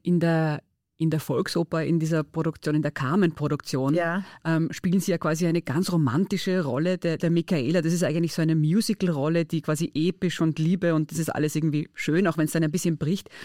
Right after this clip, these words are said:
Speaker 2: Mhm.
Speaker 1: Und dann spielen Sie noch einen, einen, äh, Gangster-Ganoven, der eine sehr komödiantische Rolle ist. Wie ist das, wenn das innerhalb eines Abends ist? Äh, schalten Sie da um? Oder ich hab Sie zuerst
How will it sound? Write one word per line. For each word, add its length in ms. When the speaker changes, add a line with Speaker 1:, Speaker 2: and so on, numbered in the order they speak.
Speaker 2:
Mhm. 100
Speaker 1:
Und 140
dann 160
spielen 300
Sie 140
noch 220
einen, 400
einen, 380
äh, 260
Gangster-Ganoven, 960
der 120
eine 160
sehr 140
komödiantische 720
Rolle 220
ist. 220
Wie 140
ist 160
das, 160
wenn 80
das 140
innerhalb 340
eines 240
Abends 640
ist? 400
Äh, 180
schalten 340
Sie 80
da 220
um? 360
Oder 200
ich 80
hab 80
Sie 80
zuerst 320